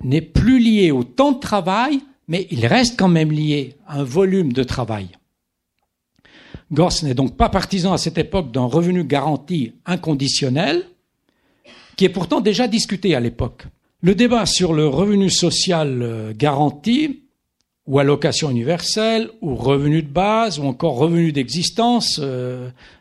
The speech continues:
on peut l'appeler, euh, comme on veut, moi j'aime bien la formule revenu d'existence. Ce débat se développe en fait en Europe, euh, à partir de la seconde moitié des années quatre-vingts.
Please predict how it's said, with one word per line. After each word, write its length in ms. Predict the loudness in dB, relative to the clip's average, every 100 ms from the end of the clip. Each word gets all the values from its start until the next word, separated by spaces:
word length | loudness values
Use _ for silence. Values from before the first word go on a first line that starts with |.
| -20
on 120 | -16
peut 140 | -8
l'appeler, 440 | -8 -8 -8 -6 -4
euh, 300 | -6 -10 -10
comme 200 | -4 -2
on 100 | -2
veut, 200 | -2 -2
moi 140 | 0 0
j'aime 220 | -2 -2
bien 180 | -2 -2
la 80 | -4
formule 440 | -6 -6 -4 -4
revenu 420 | -2 0 0 -2
d'existence. 920 | -4 -4 -4 -6 -4 -2 -2 -2 -8 _ -20 -20 -20 _ _ _ _ _ _ _ _ _ _ _ -4
Ce 200 | 0 2
débat 340 | 2 2 0
se 140 | 0
développe 360 | 0 0 0 -2
en 100 | -4
fait 280 | -2 -4 -2
en 80 | 0
Europe, 520 | 0 2 0 0 0
euh, 240 | 0 -4 -6
à 80 |
partir 600 | -4 -4 -4 -4 -2 -2 -4
de 800 | -6 0 2 2 2 0 -4 -12 _ _ _ _ _ _ _
la 120 | -4
seconde 340 | 0 0 2 2
moitié 240 | 0 -2
des 160 | -4 -2
années 180 | -2 -2
quatre-vingts. 600 | -4 -2 -2 -2 -6